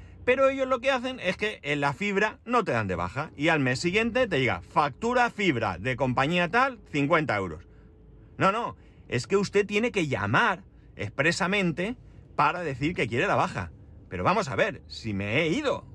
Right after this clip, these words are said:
me he ido, no es que he hecho una portabilidad de todo, ¿vale? Está claro que esto está cogido con alfileres.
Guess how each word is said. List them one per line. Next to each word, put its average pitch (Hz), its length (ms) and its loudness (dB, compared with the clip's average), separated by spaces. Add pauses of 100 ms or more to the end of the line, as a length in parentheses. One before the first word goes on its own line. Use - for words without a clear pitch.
(120)
me 139 260 0
he 156 80 2
ido, 190 180 0
no 190 100 2
es 233 80 -2
que 240 120 0
he - 20 4
hecho 196 180 -2
una 156 160 4
portabilidad 120 760 2
de 98 140 -2
todo, 101 440 -2 (420)
¿vale? 147 340 0 (220)
Está 135 180 -2
claro 156 240 0
que 151 80 -6
esto 156 120 -8
está 170 160 0
cogido 143 320 0
con 117 100 0
alfileres. 110 540 0